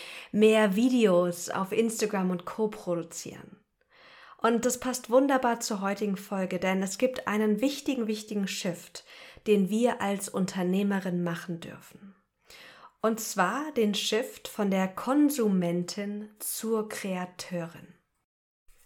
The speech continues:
Vielleicht geht es dir auch so, dass du eine richtig gute Konsumentin bist. Vielleicht bist du jemand, der vielleicht nicht so viele materielle Dinge kauft, vielleicht aber auch doch. Aber wahrscheinlich bist du jemand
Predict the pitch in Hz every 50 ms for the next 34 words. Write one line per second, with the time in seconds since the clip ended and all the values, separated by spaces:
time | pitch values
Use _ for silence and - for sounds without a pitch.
0 | - - - - - - - - - 240 226 220 208 - 294 294 - - - 226
1 | 233 220 226 214 214 - 208 - - - 190 196 - - - 190 185 180 175 -
2 | - 214 196 - - - 185 185 185 185 175 180 190 208 226 247 226 240 - -
3 | 214 208 - - 202 202 196 196 208 190 185 190 - - - 185 190 180 180 -
4 | 180 175 170 170 165 165 165 - - - - - - - - - - - - -
5 | - _ _ _ - - - - - - - _ _ - 208 202 208 208 - 220
6 | 220 - 226 220 214 208 208 202 208 202 - - - 202 190 196 196 190 190 196
7 | 202 214 226 - - 294 285 - 269 247 - 233 214 214 202 196 202 202 - -
8 | 247 214 202 175 170 170 170 170 170 170 170 175 170 - - - - - - -
9 | - - - - 180 180 - 190 185 185 - 175 - - - 180 180 180 - -
10 | _ _ - - - - - - - - - - _ _ - 208 220 220 233 233
11 | 233 - 254 254 - 302 330 311 302 302 - - 262 254 - - 262 220 196 208
12 | 175 170 170 165 175 190 220 - - - - _